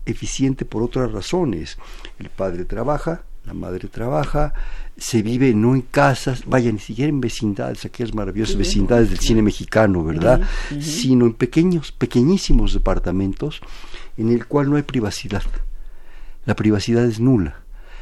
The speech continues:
Speaker 1: El padre y la madre, bueno, tienen a lo mejor algún pequeño espacio, los hijos están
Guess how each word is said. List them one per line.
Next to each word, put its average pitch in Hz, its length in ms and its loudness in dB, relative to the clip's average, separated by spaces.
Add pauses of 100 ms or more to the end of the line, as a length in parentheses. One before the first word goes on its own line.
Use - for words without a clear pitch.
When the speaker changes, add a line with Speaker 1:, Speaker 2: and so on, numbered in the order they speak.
(140)
Speaker 1:
El - 60 -8
padre 120 220 6
y 110 80 0
la 101 100 -2
madre, 117 320 0
bueno, 95 220 -2
tienen 80 540 -10
a 80 40 -16
lo 78 60 -14
mejor 90 240 -12
algún 85 180 -10
pequeño 92 420 -4
espacio, 156 760 0
los 107 340 -4
hijos 123 560 -6
están 98 720 -6